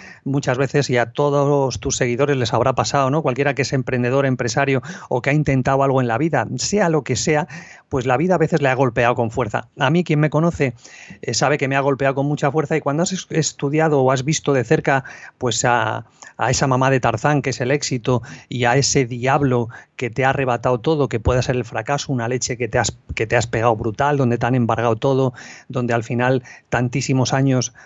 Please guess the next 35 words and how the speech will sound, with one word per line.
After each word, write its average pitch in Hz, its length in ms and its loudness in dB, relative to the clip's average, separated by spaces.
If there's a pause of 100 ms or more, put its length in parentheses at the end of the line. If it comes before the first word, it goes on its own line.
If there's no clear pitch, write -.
de 127 140 0
trabajo, 123 480 0
pues, 113 200 -2
se - 100 -4
han 127 100 -2
ido 120 180 -2
para 123 220 0
nada, 139 220 2 (300)
pues 131 140 0
al 135 100 0
final 170 220 2
empiezas 175 300 -2
a 156 60 0
rela-, 131 300 0
rale-, 127 360 0
rale-, 131 640 0 (440)
a 135 280 0
relativizar 143 1120 0
todo, 104 340 -2
¿no? 156 160 0
Y 131 80 2
dices, 123 260 0
"Bueno, 131 280 2 (400)
tanto 131 260 0
el 139 80 2
éxito 175 300 0
como 165 160 2
el 147 80 0
fracaso 160 400 0
no 147 100 2
es 156 100 0
como 135 240 0
nos 120 200 0
han 120 160 0
contado". 107 460 -2